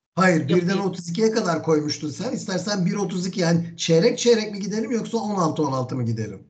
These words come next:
Speaker 2: Valla normal eskiden çeyrek çeyrek gidiyorduk. İstiyorsan on altı on altı. Sadece şurada bir büyütme
Speaker 1: Tamam.
Speaker 2: problemi yaşadığım için mesela on altıya istesem de büyütemiyorum şu an.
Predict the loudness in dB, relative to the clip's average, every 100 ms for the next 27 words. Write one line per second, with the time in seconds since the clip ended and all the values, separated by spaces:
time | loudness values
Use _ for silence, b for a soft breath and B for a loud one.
0 | _ 0 2 2 2 0 0 -2 -2 -8
1 | -8 -8 -8 -6 -4 -2 -4 -4 -4 -4
2 | -4 -6 -4 -8 -6 -4 -2 -2 2 2
3 | 2 2 2 2 2 2 -2 -8 -8 -2
4 | 0 0 -2 -6 -4 0 0 -2 -4 2
5 | 2 2 -2 -2 -2 -2 -2 -2 -2 -4
6 | -4 -8 B B B -6 0 2 2 2
7 | 4 2 0 -6 -6 -6 -8 -2 -2 -2
8 | -4 -4 -4 -2 -2 -2 -6 -12 -14 -16